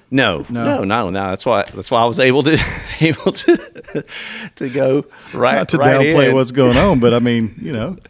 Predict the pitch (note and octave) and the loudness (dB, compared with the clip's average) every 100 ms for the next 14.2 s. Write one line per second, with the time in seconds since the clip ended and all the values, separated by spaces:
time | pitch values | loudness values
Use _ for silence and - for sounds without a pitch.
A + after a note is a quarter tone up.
0 | - - - - B2+ C#3 G#2+ C#3 D3+ D#3+ | -20 -20 -20 -4 0 0 2 2 4 6
1 | D#3 D3+ D3 D3 F3+ D#3 B2 - E3 D#3+ | 6 4 2 2 4 4 2 0 0 0
2 | A#2 A2+ A2+ - A#2+ A2 G#2+ - - - | 0 -2 -2 -4 -2 -2 -6 -12 -18 -20
3 | - _ A#2+ - C#3 B2 A#2 A#2+ A2 G#2+ | -20 _ -8 -4 -2 -2 -2 -2 -2 -4
4 | G#2+ G#2 F#2+ - _ _ _ A#2+ B2 A#2 | -6 -8 -12 -18 _ _ _ -4 -4 -4
5 | A#2 A2+ D3+ A#2+ - A2+ G#2+ G#2+ G#2 G#2+ | -2 -2 -2 -4 -4 -2 -2 -4 -6 -6
6 | A2+ G#2+ A#2+ F#3+ G#3 F#4+ F#3+ D#3+ C#3+ D#3+ | -8 -8 -2 -2 0 -2 2 2 2 0
7 | A#3+ - E3 A2+ C3+ A#3+ - D#3+ G#2 - | 0 0 -2 2 2 2 0 0 0 0
8 | - - - - - - C5 A4+ - - | -2 -4 -10 -14 -14 -14 -14 -16 -18 -20
9 | - - _ - C#3+ D#4+ D#3+ D3 C#3 B2+ | -18 -20 _ -6 -4 -2 0 0 0 -2
10 | C3+ - C#3 D3 D#3 D3 C#3+ B2+ D#3 D#3+ | -4 -4 -6 -4 -4 -2 0 2 0 0
11 | B2 A2 A#2 A#2+ A2 A2 A2+ A#2+ C3+ - | 0 -2 -4 -6 -6 -8 -2 -2 -2 -2
12 | D3+ C3 C#3 D3+ C#3+ C#3+ C3+ D#3 D#3+ - | -2 2 2 4 4 2 2 0 0 0
13 | C#3 - - - D#3 G3+ G3+ C3+ B2 A2 | -2 0 -2 -2 0 0 -4 -2 -2 0
14 | A2 | -4